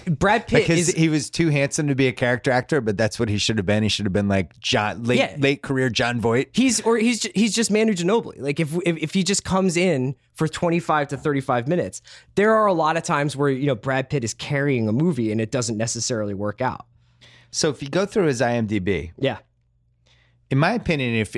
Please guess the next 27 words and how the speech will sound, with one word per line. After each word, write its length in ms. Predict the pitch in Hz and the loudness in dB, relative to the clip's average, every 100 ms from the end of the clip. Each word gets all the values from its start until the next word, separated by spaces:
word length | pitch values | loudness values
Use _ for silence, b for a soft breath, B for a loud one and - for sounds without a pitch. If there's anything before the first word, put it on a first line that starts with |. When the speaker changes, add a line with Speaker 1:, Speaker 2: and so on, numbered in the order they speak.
| - | -2
Speaker 2:
if 200 | 113 147 | 0 0
you're 100 | 170 | 2
gonna 240 | 180 160 | 2 2
be, 240 | 135 123 110 | 2 2 2
like, 240 | 107 98 | 2 0
a 80 | 101 | -2
j-, 240 | 95 143 | 0 0
real 340 | 110 147 175 131 | 0 0 0 2
A-lister 600 | 123 120 110 95 104 95 | 0 2 2 2 0 2
who 60 | |
had 240 | 101 101 90 | 2 2 2
a 60 | |
real 300 | 92 101 98 95 | 2 2 2 2
long 520 | 92 90 87 82 - | 2 2 0 -4 -8
career 380 | - 98 90 87 | -4 -2 2 2
that 140 | 82 82 | 2 0
had 180 | 87 82 | 0 0
a 60 | |
lot 240 | 80 80 80 | 0 0 0
of 240 | 78 - | -4 -8
twists 340 | - 101 87 - | -4 -2 -2 -4
and 120 | 76 | -4
turns 320 | 98 80 76 | -2 -2 -2
in 80 | 80 | -4
a 40 | 73 | -2
good 160 | 87 76 | -2 -2
way. 260 | 71 62 | -4 -6